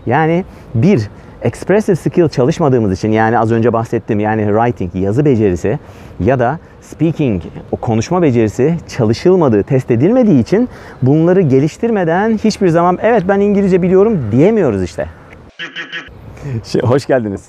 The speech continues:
Haydi servis. Hop, hop. Şimdi sevgili arkadaşlar, bakın writing ve speaking olmadan İngilizce olmaz dememin sebebi şu.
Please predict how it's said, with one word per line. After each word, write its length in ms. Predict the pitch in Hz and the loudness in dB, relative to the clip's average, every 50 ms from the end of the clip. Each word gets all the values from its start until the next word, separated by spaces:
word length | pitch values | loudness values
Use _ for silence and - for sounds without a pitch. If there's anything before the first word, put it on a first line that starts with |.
| - - | -14 -6
Haydi 400 | - 123 135 123 113 131 151 143 | -2 -2 0 0 0 -2 -2 -2
servis. 460 | - - 120 113 107 117 156 165 - - - - - - - | -2 0 0 0 0 0 -2 -4 -4 -8 -20 -20 -20 -12 -6
Hop, 160 | - 143 160 - - - - - - - | -2 -2 -2 -2 -6 -18 -20 -20 -14 -6
hop. 160 | - 147 165 - - - - 392 - - - 339 - - 302 - - - - - - - - | -4 -4 -4 -4 -6 -20 -20 -20 -18 -18 -20 -20 -20 -18 -18 -18 -18 -18 -20 -20 -20 -20 -8
Şimdi 260 | - - 190 185 151 | -2 0 2 2 2
sevgili 300 | 123 - 143 147 156 175 | 2 2 2 2 2 2
arkadaşlar, 480 | 170 139 - 110 95 90 - - 95 87 95 87 | 0 0 0 -2 -2 -2 -2 -6 -8 -8 -6 -4
bakın 320 | 117 143 139 - 104 95 92 92 - - - - | -2 -2 -2 -2 -4 -6 -6 -10 -16 -20 -14 -8
writing 580 | 113 113 127 147 175 190 - 190 170 160 151 | -4 -2 0 0 0 0 -2 -2 -2 0 0
ve 80 | 139 127 | -2 -4
speaking 420 | - - - 165 156 147 147 135 | -4 -6 -6 -4 -2 -2 0 0
olmadan 320 | 147 151 147 139 131 131 120 | 2 2 2 2 0 0 0
İngilizce 420 | 123 123 131 135 139 139 127 135 | 0 0 0 2 2 2 2 2
olmaz 320 | 127 123 131 139 139 113 | 2 2 0 0 0 0
dememin 240 | 113 117 120 123 131 | 0 0 0 0 -2
sebebi 360 | 127 - - 110 117 117 113 | -2 -2 -2 0 0 0 -2
şu. 260 | 110 - 123 110 92 | -2 0 0 0 0